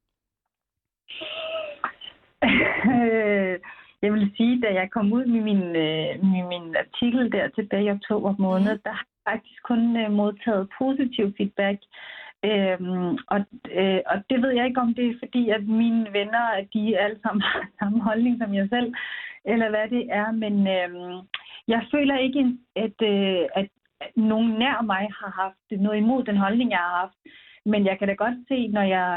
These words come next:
Speaker 1: øh, jeg surfer rundt på, på nettet og Facebook og sådan noget, jeg kan se, at der er folk, der har jo stik modsat holdning. Og det synes jeg også er fair.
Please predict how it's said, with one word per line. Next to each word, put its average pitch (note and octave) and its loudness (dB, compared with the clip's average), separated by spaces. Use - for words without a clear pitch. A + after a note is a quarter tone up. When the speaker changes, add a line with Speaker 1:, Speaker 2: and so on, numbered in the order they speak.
Speaker 1:
øh, D#3+ -2
jeg F3+ 2
surfer G3 -2
rundt G#3+ 0
på, F#3+ 0
på F#3 2
nettet F#3+ 2
og F3+ 0
Facebook G#3 -2
og F#3 2
sådan F#3+ -2
noget, F#3 2
jeg D#3+ -4
kan F#3+ -6
se, A3+ 0
at F#3 0
der G3+ 0
er - -4
folk, G3 -2
der G3 2
har F#3 -2
jo F3 -4
stik B3+ -2
modsat G#3+ 0
holdning. G3+ 0
Og - -2
det C#4 0
synes C#4 0
jeg B3+ 0
også B3 -6
er C#4 -12
fair. B3+ 0